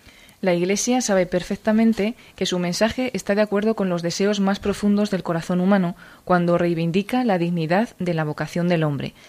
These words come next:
devolviendo la esperanza a quienes desesperan ya de sus destinos más altos. Su mensaje, lejos de empequeñecer al hombre, difunde luz, vida y libertad para el progreso humano. Lo único que puede llenar el corazón del hombre es aquello que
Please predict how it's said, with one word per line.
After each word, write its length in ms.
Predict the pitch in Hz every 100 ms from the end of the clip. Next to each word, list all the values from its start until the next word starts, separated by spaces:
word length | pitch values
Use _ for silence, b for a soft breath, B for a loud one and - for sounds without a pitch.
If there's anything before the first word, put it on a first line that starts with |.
| B B
devolviendo 520 | 170 165 165 180 214
la 100 | 214
esperanza 680 | 170 - 165 190 202 185 - -
a 120 | 175
quienes 280 | 170 165 160
desesperan 640 | 165 165 - 180 190 190
ya 240 | 202 208 -
de 100 | 180
sus 160 | 165
destinos 400 | 156 - 165 160
más 200 | 147 143
altos. 400 | 143 131 123 - B B B B
Su 100 | -
mensaje, 640 | 180 170 208 214 269 277 _
lejos 400 | 185 220 190 170
de 60 | 165
empequeñecer 540 | 160 160 160 160 196
al 120 | 185
hombre, 340 | 185 214 254 285 b b
difunde 400 | 180 190 202 220
luz, 320 | 175 160 - b b b
vida 380 | 175 208 269 285
y 100 | 196
libertad 560 | 175 151 151 165 214 -
para 160 | 185 165
el 80 |
progreso 400 | 156 151 156 160
humano. 320 | 151 131 123 - B B B B
Lo 140 | 180
único 340 | 208 208 185 165
que 120 | 160
puede 240 | 180 180
llenar 260 | 180 196 175
el 120 | 160
corazón 360 | 160 156 180 190
del 160 | 196
hombre 320 | 208 175 190 b b
es 160 | - 196
aquello 400 | 208 214 208 202
que 260 | 220 233